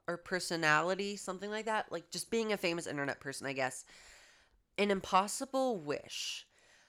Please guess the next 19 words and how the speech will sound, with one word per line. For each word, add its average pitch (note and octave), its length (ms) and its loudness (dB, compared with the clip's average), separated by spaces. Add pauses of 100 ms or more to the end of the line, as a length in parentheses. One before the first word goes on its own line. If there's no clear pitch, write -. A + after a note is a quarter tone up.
(180)
Um, F3+ 760 -2 (2000)
stop. - 540 0 (340)
Uh, D3 340 2
an F3 100 2
impossible G3 460 2
wish F3 280 0
would E3+ 100 -8
probably F3 640 -2
be, D3 500 -6 (1040)
I E3 160 4
wish E3 840 4 (320)
that E3 160 6
I D3 80 4
wouldn't D3 280 -2
have C#3+ 240 -6
to C#3+ 80 -8
go B2+ 120 -4
to B2+ 100 -8
school. B2 600 -10